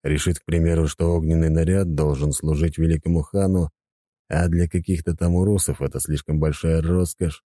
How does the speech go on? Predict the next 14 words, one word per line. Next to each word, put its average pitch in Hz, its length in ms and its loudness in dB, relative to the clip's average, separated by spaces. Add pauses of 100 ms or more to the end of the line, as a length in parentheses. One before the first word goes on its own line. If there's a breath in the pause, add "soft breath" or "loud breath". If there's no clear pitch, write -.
(1040)
На 71 180 0
полный 117 400 2
разрыв 107 460 2
пойдёт 101 380 0
вряд 117 360 0
ли, 53 200 -8 (600)
а 76 120 -2
вот 76 200 0
по-тихому 80 560 0
прибрать 80 380 -2
к - 40 -14
рукам 90 420 0
обязательно 85 680 0
попытается. - 880 -12